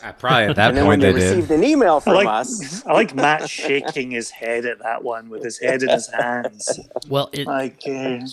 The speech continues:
Speaker 4: well, for me, it's kinda similar too for the, for the, for the Pappiness bottle. Um, I didn't get through the first time
Speaker 1: Or the second.
Speaker 4: or the second time, but then,
Speaker 3: Mm,
Speaker 4: like,
Speaker 3: mm-hmm.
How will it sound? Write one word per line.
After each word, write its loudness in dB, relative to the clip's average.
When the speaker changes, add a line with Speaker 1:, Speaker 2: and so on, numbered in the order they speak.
Speaker 4:
well, -10
for 0
me, 4
it's -2
kinda -2
similar 0
too -2
for -4
the, -6
for -10
the, -4
for -4
the -2
Pappiness -4
bottle. -8
Um, -8
I -6
didn't -2
get -4
through -4
the -8
first -4
time -8
Speaker 1:
Or -4
the -14
second. -8
Speaker 4:
or 2
the -2
second -2
time, -6
but -4
then, 4
Speaker 3:
Mm, 2
Speaker 4:
like, 2
Speaker 3:
mm-hmm. -2